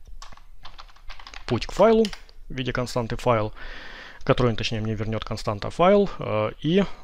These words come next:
я хочу увидеть здесь, э, именно подключение, э, именно работу с контроллером сайт и экшеном индекс при обращении к главной странице нашего приложения, нашего сайта.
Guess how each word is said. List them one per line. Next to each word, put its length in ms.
я 160
хочу 320
увидеть 460
здесь, 360
э, 260
именно 360
подключение, 760
э, 380
именно 340
работу 480
с 260
контроллером 680
сайт 460
и 240
экшеном 500
индекс 320
при 160
обращении 500
к 60
главной 340
странице 400
нашего 320
приложения, 680
нашего 340
сайта. 360